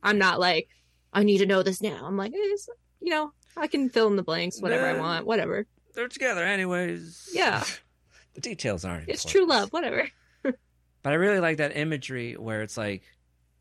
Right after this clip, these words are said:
Speaker 2: she was alive, human,
Speaker 1: Mm-hmm.
Speaker 2: and then he was like a zombie, like coming out of the ground, like soup, not, not human, and then inverted, where
Speaker 1: Yes.
Speaker 2: he's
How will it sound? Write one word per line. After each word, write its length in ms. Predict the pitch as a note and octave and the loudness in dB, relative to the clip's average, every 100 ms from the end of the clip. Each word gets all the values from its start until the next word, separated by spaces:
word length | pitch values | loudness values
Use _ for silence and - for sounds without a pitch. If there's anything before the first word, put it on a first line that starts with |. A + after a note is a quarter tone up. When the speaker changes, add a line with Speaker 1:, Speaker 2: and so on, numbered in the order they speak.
| _ _ | _ _
Speaker 2:
she 200 | - C#3+ | -8 -2
was 140 | C#3+ B2+ | 0 0
alive, 540 | A#2 D#2+ D#2+ A2 - _ _ | -2 -4 -6 -10 -16 _ _
human, 380 | - G2 F2 G2+ | -6 -4 -2 -2
Speaker 1:
Mm-hmm. 600 | F#2 - _ _ _ - | -6 -14 _ _ _ -12
Speaker 2:
and 80 | F2+ | -10
then 80 | |
he 120 | D#2 G#2 | -6 -6
was 200 | F#2 F#2 | -6 -4
like 240 | E2 - F#2 | -6 -8 -14
a 80 | D#2+ | -10
zombie, 460 | D#2+ D#2 D2 E2 _ _ _ _ _ - | -8 -8 -10 -14 _ _ _ _ _ -20
like 200 | C#2+ - _ _ _ _ _ _ _ _ _ _ _ _ | -18 -18 _ _ _ _ _ _ _ _ _ _ _ _
coming 220 | - F#2+ | -10 -8
out 100 | F2+ | -6
of 60 | F2+ | -6
the 60 | F2 | -6
ground, 640 | F2+ F2 F2 E2+ E2+ D#2+ E2+ _ | -4 -2 -2 -4 -6 -10 -18 _
like 200 | E2 D#2 | -14 -14
soup, 320 | - - A#2 | -14 -12 -10
not, 300 | G2+ G2+ G#2 | -2 -2 0
not 260 | G#2+ A2 - | -2 -2 -2
human, 320 | G#2 D#2+ B1+ _ _ _ _ _ _ _ | -8 -10 -12 _ _ _ _ _ _ _
and 100 | G#2 | -6
then 280 | G#2 G2 G2 C#3+ | -4 -4 -6 -4
inverted, 560 | C#3+ G2 F2+ C#2+ - _ _ _ _ _ - | -4 -4 -6 -8 -16 _ _ _ _ _ -16
where 120 | E2+ | -8
Speaker 1:
Yes. 140 | F3 - | -4 -2
Speaker 2:
he's 800 | A#3 A3 A#2+ D#2+ D2+ - - | -2 -2 -4 -6 -12 -14 -18